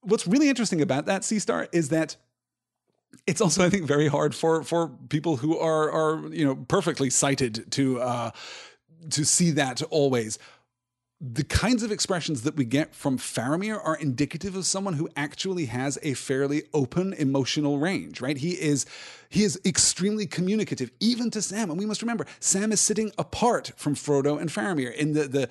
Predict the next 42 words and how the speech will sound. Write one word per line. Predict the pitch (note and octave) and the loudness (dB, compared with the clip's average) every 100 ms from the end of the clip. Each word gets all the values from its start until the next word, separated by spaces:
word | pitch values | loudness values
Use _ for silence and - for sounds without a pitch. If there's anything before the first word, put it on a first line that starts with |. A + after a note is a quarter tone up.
| - - - | -6 -18 -6
the | C#3+ D#3+ | 0 2
ri-, | D3 G3+ | 4 2
uh, | G#3+ F3+ | 2 0
the | C3+ | 2
wings | D3 F3 G3 D#3+ B2+ | 4 4 4 4 2
of | D#3+ C3 | 0 2
this | C3+ - | 2 2
great | C#3 D3 C#3+ | 0 0 2
ring | C3 C#3+ D3 | 2 4 4
of | D3 A#2+ | 2 2
men | D#3 C3 A2 | 2 2 0
surrounding | B2+ C#3+ D3 A2+ | -2 0 -2 -4
Faramir | B2 A2 G#2+ | -6 -6 -10
and | G#2 | -6
Frodo | A2+ G#2+ | -6 -6
at | G#2 | -10
this | G#2 | -10
point. | - G2+ | -10 -4
Sam | - G3+ G#3 | -2 0 0
is | C#3+ | 0
some | - G3+ F#3+ | 2 2 2
distance | E3 - F#3+ | 0 -2 -4
away. | F3 | -4
We | G#2+ | -4
don't | C#3 C#3+ | -6 -4
know | |
exactly | B2 C#3+ C#3+ A#2 | -4 -2 -2 -4
how | C3 | -4
far, | C3 - A3 | -2 0 2
but | |
there | A3+ | 2
were | A#3+ | 0
two | - D4+ | 2 2
or | C#4+ | 2
three | - C4+ | 2 0
hundred | A#3+ C4+ C4 | 2 2 2
men | D3+ G#3+ - | 2 2 0
arrayed | G3 G3+ G#3+ | 2 4 4
around | G3+ G3 F#3+ | 4 2 0
Faramir | F#3 F#3 G3 G3 | 0 0 2 2
and | F#3+ | 2
Frodo. | C#4 A#3+ C#3 | 2 2 2